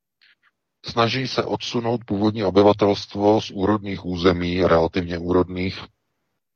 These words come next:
tam, kde je voda, eh, do pouště, do Negevské pouště, tam, kde v podstatě vůbec nic není,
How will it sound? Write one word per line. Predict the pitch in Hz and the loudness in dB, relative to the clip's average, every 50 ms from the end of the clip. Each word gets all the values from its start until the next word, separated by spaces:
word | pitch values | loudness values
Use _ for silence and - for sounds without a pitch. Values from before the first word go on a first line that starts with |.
| _ _ _ _ _ _ - | _ _ _ _ _ _ 0
tam, | - - 87 | 2 2 2
kde | 87 82 92 95 92 | 2 2 2 4 4
je | 87 80 | 4 2
voda, | 78 80 85 85 92 87 87 92 95 | 0 0 0 4 4 6 6 4 2
eh, | - _ _ - - - - - - - - - - - - 95 92 92 92 | -2 _ _ -20 -20 -20 -20 -20 -20 -20 -20 -20 -14 -8 -4 -2 0 0 2
do | 87 95 95 90 85 87 - _ | 4 4 4 4 4 2 0 _
pouště, | - 90 82 85 - - - - 95 85 85 | 0 0 0 0 -2 -6 -6 -4 -4 -2 -2
do | 82 80 78 | -2 -4 -4
Negevské | 85 85 - 90 - - - - 90 87 | -4 -2 -2 -2 -2 -2 -2 -2 -2 0
pouště, | - 85 82 82 - - - 90 87 90 90 - - - - - - _ _ _ _ _ _ _ _ _ _ _ - - - - _ _ _ - | 0 -4 -4 -4 -6 -6 -2 0 0 0 0 -2 -8 -20 -20 -20 -20 _ _ _ _ _ _ _ _ _ _ _ -20 -20 -20 -20 _ _ _ -2
tam, | - 87 87 92 98 101 95 92 - _ _ _ _ _ _ _ _ _ _ | 0 2 2 2 0 -4 -8 -10 -10 _ _ _ _ _ _ _ _ _ _
kde | - 104 92 87 95 90 87 87 92 _ _ _ _ _ | -12 -8 -4 0 0 0 0 0 -4 _ _ _ _ _
v | _ | _
podstatě | - 95 - - 95 90 90 87 | -12 -10 -8 -8 -6 -6 -6 -8
vůbec | 87 87 92 95 92 | -6 -4 -4 -4 -4
nic | 101 98 85 | -6 -12 -10
není, | 90 90 90 95 101 104 107 104 | -8 -8 -8 -6 -6 -8 -8 -10